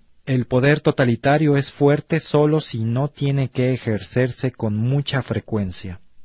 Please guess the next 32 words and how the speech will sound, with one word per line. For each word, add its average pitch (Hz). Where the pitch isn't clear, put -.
Si -
el 117
poder 120
totalitario 123
tiene 117
que 117
imponerse 110
sobre 95
toda 139
la 120
población 95
y 113
en 101
todo 127
momento, 123
no 131
es 160
probable 131
que 110
se 110
mantenga 113
vigoroso 104
por 98
mucho 107
tiempo. 90
Como 123
los 120
regímenes 127
totalitarios 110
requieren 110
más 120
poder 113